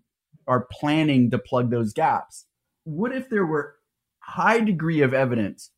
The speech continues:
that you had to re-architect one of your systems, but that the re-architecture was gonna take three years and then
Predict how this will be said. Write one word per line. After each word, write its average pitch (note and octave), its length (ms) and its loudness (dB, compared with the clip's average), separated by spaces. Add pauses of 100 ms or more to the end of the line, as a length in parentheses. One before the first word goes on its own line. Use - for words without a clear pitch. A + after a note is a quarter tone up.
(380)
that C#3+ 240 -2
you D3+ 120 2
had D3+ 180 2
to C#3+ 80 2
re-architect D3+ 1000 0
one B2 180 0
of A#2 120 0
your A#2 140 -2
systems, - 640 -12 (440)
but C#3+ 120 0
that D3+ 100 -4
the D#3 80 0
re-architecture E3+ 1160 0 (260)
was E3 200 -2
gonna E3 280 0
take A#3 560 -4 (460)
three G#3 260 2
years D3 500 2
and D3+ 180 -2
then D#3 440 -2